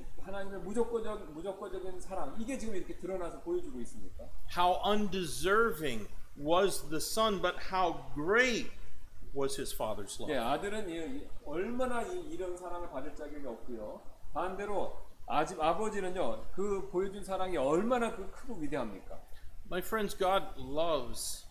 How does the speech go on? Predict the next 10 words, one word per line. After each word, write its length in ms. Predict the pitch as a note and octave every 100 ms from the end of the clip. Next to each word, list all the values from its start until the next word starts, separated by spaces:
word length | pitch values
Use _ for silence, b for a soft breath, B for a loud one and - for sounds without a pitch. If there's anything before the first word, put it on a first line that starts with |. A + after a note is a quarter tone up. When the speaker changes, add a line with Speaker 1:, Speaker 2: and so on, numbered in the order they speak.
| -
Speaker 2:
his 200 | C#3+ -
children 520 | - F3 D#3+ C3 A#2+ A#2
and 160 | A2+
he 220 | - E3 D3+
desires 680 | C3+ A#2 B2+ C#3+ C3 B2+ -
to 100 | C3
give 340 | A#2 B2+ B2+ A#2+
them 220 | A#2 A2
great 240 | A#2+ B2 B2+
treasures. 680 | - A2+ G2 - - -